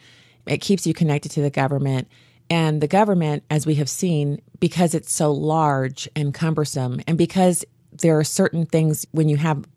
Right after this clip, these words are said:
huge groups of millions of people, there's just things you can't do. So it's orders of magnitude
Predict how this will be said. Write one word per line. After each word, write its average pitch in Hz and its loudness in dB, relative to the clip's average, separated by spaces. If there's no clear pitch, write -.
huge 196 2
groups 151 0
of 147 2
millions 151 2
of 139 -6
people, 156 0
there's 185 4
just 202 4
things 190 2
you 165 -4
can't 156 -2
do. 147 4
So 196 4
it's - -2
orders 214 4
of 190 2
magnitude 156 0